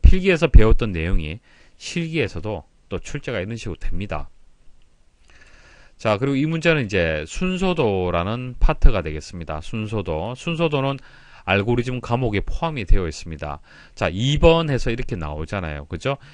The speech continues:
그래서 뭐 알고리즘에서 뭐 이 번 이런 식으로 나오진 않고요. 그냥 숫자 일 번, 이 번, 삼 번, 사 번, 오 번 이런 식으로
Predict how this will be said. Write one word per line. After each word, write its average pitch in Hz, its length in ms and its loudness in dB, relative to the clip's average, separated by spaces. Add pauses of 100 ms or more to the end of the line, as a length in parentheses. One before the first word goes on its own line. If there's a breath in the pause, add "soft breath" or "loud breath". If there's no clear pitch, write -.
(140 loud breath)
그래서 87 180 -6
뭐 82 180 -6
알고리즘에서 117 1160 0
뭐 92 160 -6
이 98 260 -4
번 101 240 8
이런 143 180 -4
식으로 135 200 -2
나오진 82 400 -10
않고요. 90 580 -10
그냥 123 180 -10
숫자 - 440 -6
일 123 260 -6
번, 78 560 -4 (840 soft breath)
이 101 280 -4
번, 87 380 -2 (160)
삼 123 440 -6
번, 82 380 -2
사 101 440 0
번, 82 360 -6
오 104 200 -2
번 104 220 -4
이런 147 240 -6
식으로 107 480 -6